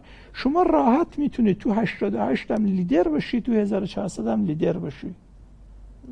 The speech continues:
فقط با نفی کلیته که می‌تونی این کارو بکنی. این دو تا جریان، دو تا جریان کاملاً مغایر هم بودن، اما می‌بینیم رهبری جفتشون دست یه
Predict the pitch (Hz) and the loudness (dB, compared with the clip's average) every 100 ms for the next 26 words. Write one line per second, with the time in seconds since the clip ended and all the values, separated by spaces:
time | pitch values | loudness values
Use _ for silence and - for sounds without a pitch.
0 | 247 240 - - 226 214 381 - 311 330 | -16 -16 -18 0 2 4 2 2 -2 0
1 | 311 320 392 - 294 - - 247 240 220 | 2 4 4 4 -2 0 0 2 2 2
2 | 285 381 330 - 220 208 214 190 180 202 | 2 2 0 0 0 0 -2 0 0 0
3 | 196 175 165 175 170 - - - - 370 | 0 0 -2 0 -2 -4 -20 -8 -2 0
4 | 359 349 269 233 262 247 262 311 294 320 | 4 4 4 2 4 4 2 2 0 0
5 | 320 277 277 254 277 320 - - - 359 | 0 0 2 2 2 -2 -6 -2 2 4
6 | 330 302 285 302 - - - - - - | 4 2 2 0 -6 -20 -20 -20 -20 -20
7 | - - - - - - - - - 180 | -20 -20 -20 -20 -20 -20 -20 -4 4 4
8 | 170 165 160 170 160 170 143 127 131 160 | 6 4 6 6 8 6 6 2 0 -2
9 | - - - - - - - 190 208 208 | -10 -20 -20 -20 -20 -10 0 2 4 4
10 | 214 233 247 220 208 202 214 220 339 269 | 2 2 4 6 6 4 4 6 6 6
11 | 285 - 254 - 233 233 175 190 202 180 | 0 -2 -6 -2 0 0 -2 -2 0 0